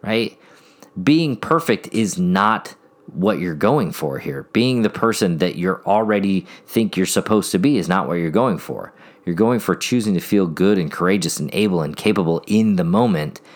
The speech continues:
so that you can create the life that you want going forward.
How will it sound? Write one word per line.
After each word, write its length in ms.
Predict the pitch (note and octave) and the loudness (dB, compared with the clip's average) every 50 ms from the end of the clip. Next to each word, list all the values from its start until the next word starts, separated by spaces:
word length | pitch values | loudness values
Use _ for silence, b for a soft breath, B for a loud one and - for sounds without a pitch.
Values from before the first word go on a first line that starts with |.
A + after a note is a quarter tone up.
| B B B B B B B | B B B B B B B
so 120 | - G#2 F#2 | 0 2 2
that 80 | F2 E2 | 2 2
you 200 | D2+ F2+ G2+ F#2 | 2 0 0 0
can 200 | - A2+ G2 F2+ | 2 0 0 0
create 400 | - - F#2 F#2+ G2 G2 F#2 - | 0 0 2 2 4 2 2 0
the 80 | F#2 | 0
life 260 | F2+ F#2 F#2 F2+ - - | 0 2 0 0 -2 -4
that 80 | F2 C#2+ | -4 -4
you 140 | D2+ E2+ E2+ | -4 -2 -2
want 240 | F2 F#2 E2+ D2+ | 0 0 -2 -2
going 280 | D#2 D#2+ D#2 D#2 D2+ - | -4 -4 -4 -4 -6 -6
forward. 500 | - - G#2+ A#2+ A#2+ E2 - - - - | -2 0 0 0 0 0 -4 -8 -12 -16